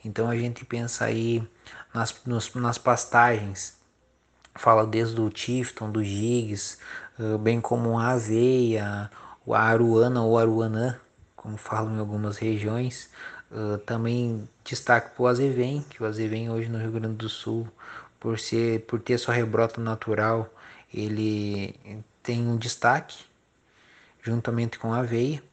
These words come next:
E também em algumas regiões do Brasil a gente con-, encontra as braquiárias. As braquiárias também têm alguns, algumas variedades que os ovinos têm uma ótima aceitabilidade.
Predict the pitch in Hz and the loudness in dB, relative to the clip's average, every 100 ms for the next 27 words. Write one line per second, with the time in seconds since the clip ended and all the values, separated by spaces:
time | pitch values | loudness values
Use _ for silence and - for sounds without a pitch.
0 | _ - - - - _ _ 123 117 117 | _ -20 -20 -20 -20 _ _ -4 0 0
1 | 117 - 127 127 131 143 131 135 131 123 | 0 0 2 2 2 2 0 0 0 0
2 | 131 131 127 131 117 120 123 123 120 120 | 0 0 2 2 4 2 2 2 2 4
3 | 117 110 127 143 127 127 - 127 127 131 | 4 2 2 4 2 -2 -6 -6 -4 -6
4 | 113 120 120 123 - 123 127 123 127 131 | -6 -6 -4 -4 -2 -2 0 0 2 2
5 | - 151 135 131 113 107 107 107 - 107 | 2 2 4 4 0 -2 -2 -2 -2 -2
6 | 113 - 113 107 110 113 113 113 113 110 | -2 -4 -8 -6 -6 -6 -6 -6 -4 -6
7 | 110 110 107 - - 107 107 107 104 107 | -6 -6 -6 -8 -6 -4 -2 -2 0 0
8 | 113 107 107 110 - - 123 123 120 113 | 0 2 2 2 -2 -12 -6 -4 -2 -4
9 | 113 - - - - 113 117 113 113 120 | -8 -14 -16 -14 -8 2 2 4 0 -2
10 | - 123 123 123 117 117 117 - 123 120 | -4 -4 -2 -2 0 0 0 -2 -2 -2
11 | 120 - 120 120 120 127 123 120 113 | -2 -2 -2 0 0 2 4 4 2